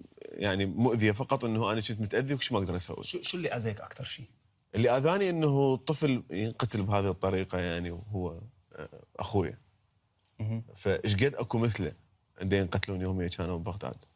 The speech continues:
Speaker 1: بالألفين وستة كان، كنا نحكي على يوميا ستين سبعين جثة يوميا.
Speaker 2: مهم.
Speaker 1: عدا اللي ما لق-، ما يلقون الجثث مالتهم.
Speaker 2: بلحظتها مين حملت المسؤولية أو شو فكرت؟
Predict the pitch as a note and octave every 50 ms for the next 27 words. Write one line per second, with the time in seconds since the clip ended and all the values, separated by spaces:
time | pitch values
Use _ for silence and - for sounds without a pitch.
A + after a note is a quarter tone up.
0 | _ _ _ _ _ _ - G2 G2+ G#2 G2+ - A2 G#2+ G#2 - C3+ - - B2+
1 | G#2 - A#2 G#2 G2 - - - - G#2+ G#2 A2 A#2 G#2 - - - G2+ G2+ G2+
2 | G2+ G#2+ A#2+ A#2+ A2+ - G#2 - - B2+ B2 A2 - G#2+ - G2+ A2 G2 G2 F#2+
3 | - - D#2 - - _ _ _ _ _ - F#2+ F#2 G2 G#2+ A2 G2+ E2+ E2 E2+
4 | - - _ - A2+ G#2+ A2+ A2+ - _ _ _ _ _ G#2 A2 G#2+ A2 G#2 G2+
5 | F#2+ G2 F#2 F2 - - C#2+ G2 G#2 G#2 G#2 F#2+ - G2 G#2 G2+ F#2+ F2+ F2+ F#2+
6 | F2+ E2+ F2 F2+ F#2 F2 E2 F2 E2 E2 F2 E2 - - - - - - - -
7 | - - - - - B2+ B2 - B2+ D3+ D#3 - C#3+ B2+ C#3 E3 E3 C#3 - C3
8 | B2 A#2+ A2+ A2 - A2 G#2+ G#2 G2+ - - A#2 G#2+ A2 G#2+ G#2 G#2 G2+ G#2+ G#2+
9 | G#2 - C3+ - - A#2+ - - - A2 G#2+ G2+